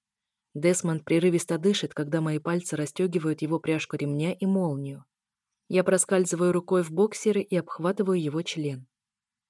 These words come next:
Продолжая облизывать и покусывать его шею, я смыкаю пальцы вокруг его длины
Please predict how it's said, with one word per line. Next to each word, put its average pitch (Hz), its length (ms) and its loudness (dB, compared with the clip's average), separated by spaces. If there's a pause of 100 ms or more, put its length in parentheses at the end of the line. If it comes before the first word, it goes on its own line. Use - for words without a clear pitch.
(140)
Продолжая 202 600 4
облизывать 185 520 2
и 170 40 -8
покусывать 175 600 0
его 175 160 0
шею, 220 420 0
я 175 120 -4
смыкаю 202 420 2
пальцы 220 380 -4
вокруг 170 320 -2
его 165 200 0
длины 156 480 -2